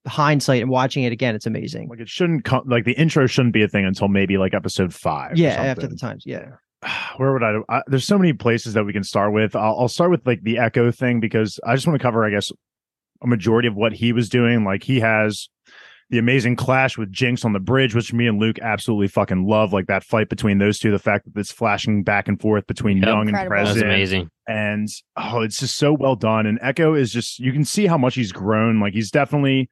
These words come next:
Speaker 2: uh, been affected by every, like, I mean, a lot of people have been, but he definitely chose to grow up at a, like, an absurd rate quicker than, like, other people, I would say. Like, he, he grew, what is the place that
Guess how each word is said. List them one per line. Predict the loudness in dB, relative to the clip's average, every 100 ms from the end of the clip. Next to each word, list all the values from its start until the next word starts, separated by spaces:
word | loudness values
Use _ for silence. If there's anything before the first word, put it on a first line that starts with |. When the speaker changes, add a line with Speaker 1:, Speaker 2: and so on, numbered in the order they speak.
| -4
Speaker 2:
uh, | -4 -4 -4
been | -2
affected | 0 -2 -2 -2
by | 0 -2 -6
every, | -4 0 0
like, | 0 0
I |
mean, | 0 2
a | 2
lot | 2
of | 2
people | -2 -2
have | -2 -2
been, | -2 -4
but | -4
he | 0 2 2 2
definitely | -2 0 0 0
chose | 2 2 2
to | -2
grow | -2 2 2
up | 2
at | -2 -2
a, | -2 -4 -10 _ -12
like, | -6
an | -6
absurd | -6 -2 2 2 4
rate | 2 2 0
quicker | 0 0
than, | 0
like, | 0 0
other | 0
people, | 0 -2 -2
I | -2
would | -4 -4
say. | -2 -2
Like, | -2 -4
he, | 2 2 2 -2 _ -20 -10 -2
he | -2
grew, | 0 -2 -2 0
what | 2 2
is | 2
the | 0
place | 2 0 0
that | -2